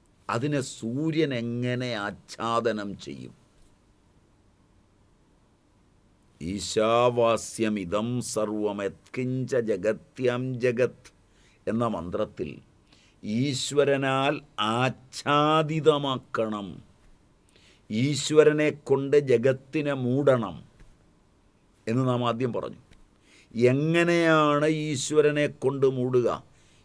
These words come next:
ഈശ്വരനെ മൂടുന്ന അവിദ്യാസ്വരൂപമായ വിക്ഷേപാവരണ ശക്തികൾ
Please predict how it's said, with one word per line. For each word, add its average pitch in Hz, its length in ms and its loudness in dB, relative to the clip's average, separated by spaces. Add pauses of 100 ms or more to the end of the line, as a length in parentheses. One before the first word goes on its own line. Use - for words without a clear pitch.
ഈശ്വരനെ 143 880 4
മൂടുന്ന 110 640 2 (1160)
അവിദ്യാസ്വരൂപമായ 135 1800 2 (680)
വിക്ഷേപാവരണ 143 1500 4 (240)
ശക്തികൾ 139 800 -2